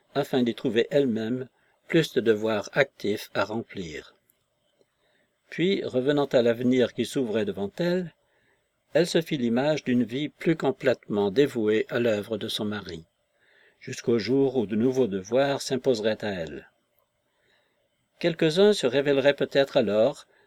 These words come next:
à son intelligence agrandie et élevée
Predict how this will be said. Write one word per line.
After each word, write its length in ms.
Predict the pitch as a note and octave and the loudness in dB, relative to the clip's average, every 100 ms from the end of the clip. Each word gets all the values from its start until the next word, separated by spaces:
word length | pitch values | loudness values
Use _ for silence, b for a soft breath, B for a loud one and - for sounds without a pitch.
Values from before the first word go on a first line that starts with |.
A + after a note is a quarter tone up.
| - | -6
à 100 | A2 | -6
son 200 | - B2 | 0 2
intelligence 720 | C3+ D3 B2+ A#2 A#2 G#2+ - - | 2 2 0 0 0 -2 -6 -6
agrandie 600 | D3 B2 B2+ G#2+ B2 A2+ | -4 -2 -2 -2 -4 -4
et 300 | A2+ A2 - | -6 -6 2
élevée 520 | D3 B2+ G2 A2 B2+ | 2 2 -2 -2 -2